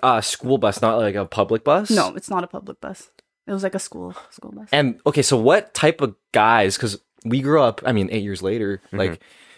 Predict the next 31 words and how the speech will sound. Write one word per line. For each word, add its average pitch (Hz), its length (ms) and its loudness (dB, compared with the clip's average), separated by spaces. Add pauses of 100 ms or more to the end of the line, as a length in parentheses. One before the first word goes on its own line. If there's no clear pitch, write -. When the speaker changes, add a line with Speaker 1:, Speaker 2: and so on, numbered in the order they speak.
(320)
Speaker 1:
is 117 560 0 (100)
the 127 100 -4
f-, - 180 -4
like, 135 140 2
the 127 100 2
football 160 360 2
team, 151 360 -2 (100)
what 110 220 0
were 139 80 2
they 123 120 -2
like? 90 480 -6 (200)
Were 127 120 4
they, 135 120 4
'cause - 180 0
I 160 140 4
know 208 160 4
there 185 120 4
was, 143 200 4
um, 104 300 2
something 120 260 -2
that 98 100 0
happened 104 240 -2
at 92 60 -2
your 95 160 -4
school 90 400 2
that 85 180 2
I 87 80 2
heard 92 220 0
from 95 120 -6
someone 92 260 -4
else. 92 260 -4